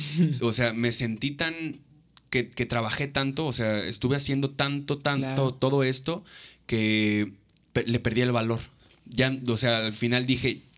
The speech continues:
Speaker 2: "Ay, creo que no he hecho nada", ¿no? Creo que no
Speaker 1: O ya no lo estoy disfrutando, ¿no?
Speaker 2: Ajá,
Speaker 1: O
Speaker 2: no, no,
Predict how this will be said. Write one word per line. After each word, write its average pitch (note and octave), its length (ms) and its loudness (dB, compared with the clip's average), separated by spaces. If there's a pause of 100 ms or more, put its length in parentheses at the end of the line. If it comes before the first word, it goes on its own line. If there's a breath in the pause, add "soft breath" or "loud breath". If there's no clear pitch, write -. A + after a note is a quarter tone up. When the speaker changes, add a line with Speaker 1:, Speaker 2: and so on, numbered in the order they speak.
(260)
Speaker 2:
"Ay, C3+ 100 -6
creo D3 200 -2
que D3+ 100 0
no C#3+ 160 -2
he C#3+ 60 0
hecho C#3+ 220 2
nada", B2 340 -2
¿no? G#2+ 260 -4 (300 loud breath)
Creo A#2+ 220 2
que C3+ 100 0
no B2+ 200 4
Speaker 1:
O B2+ 80 8
ya D3+ 100 6
no E3 80 6
lo E3+ 80 6
estoy D#3+ 180 0
disfrutando, D#3 840 2
¿no? C#3+ 240 -4
Speaker 2:
Ajá, C3+ 320 2
Speaker 1:
O C3+ 80 -14
Speaker 2:
no, C#3 180 2
no, D#3 320 -4